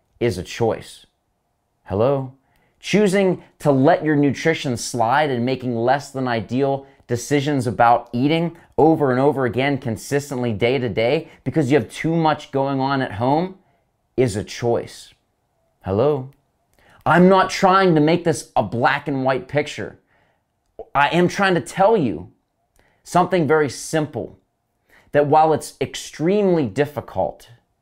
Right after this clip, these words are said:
while you've got not only pharmacy life, but home life to juggle,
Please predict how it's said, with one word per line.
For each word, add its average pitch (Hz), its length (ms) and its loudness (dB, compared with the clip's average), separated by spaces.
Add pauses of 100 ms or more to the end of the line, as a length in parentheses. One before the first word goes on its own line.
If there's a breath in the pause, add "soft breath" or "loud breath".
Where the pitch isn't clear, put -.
(320 soft breath)
while 147 220 4
you've 165 220 2
got 143 220 2
not 160 140 2
only 165 240 0
pharmacy 160 600 0
life, 107 400 -4 (220 soft breath)
but - 380 0
home 214 300 0
life 110 320 -2
to 92 80 -14
juggle, 101 560 -4